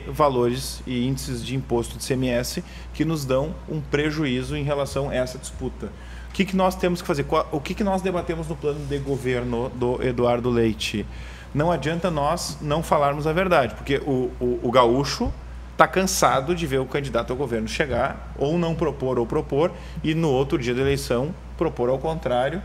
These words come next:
e desfazer aquilo que disse. Nós vamos reduzir, sim, a carga tributária. Não vai ser no primeiro dia de governo. Nós temos, hoje a alíquota de C M S do estado do Rio Grande do Sul é dezoito por cento. Ah, no outro dia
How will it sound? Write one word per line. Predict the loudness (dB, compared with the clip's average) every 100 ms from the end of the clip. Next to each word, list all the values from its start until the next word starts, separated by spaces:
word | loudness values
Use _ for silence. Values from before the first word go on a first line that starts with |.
| -8 -6
e |
desfazer | -4 0 0 2 0
aquilo | 0 -2 -4
que | -2
disse. | -2 -2 -6 -12 -12 -14 -14 -14 -4
Nós | 2 6 4 2
vamos | 0 2 2 -2
reduzir, | 0 -2 -2 -4 -2 -2 -6 -12
sim, | -10 -8 -2 -2 -2 -4 -4
a | -2
carga | 2 2 2 -2
tributária. | 0 2 4 4 2 -6 -12 -12 -4
Não | 2 4 4 4
vai | 4 4
ser | 0 -2 0
no | 0
primeiro | 0 0 2 2
dia | 0 0
de | 2
governo. | 2 4 2 0 -8 -14 -14 -6
Nós | 0 0 2
temos, | 0 0 -2
hoje | 0 2
a |
alíquota | 0 -2 -4
de | 0
C | 0
M | 2
S | 0
do | -2
estado | -2
do | 0
Rio |
Grande | -2 -2
do |
Sul | -2 0
é | 0
dezoito | 0 -2 2 2 2 0
por | -2 0
cento. | 2 2 0 2
Ah, | 4 4 -2 -10 -2
no | 4 8
outro | 8 6 -2 0
dia | 2 6 6 6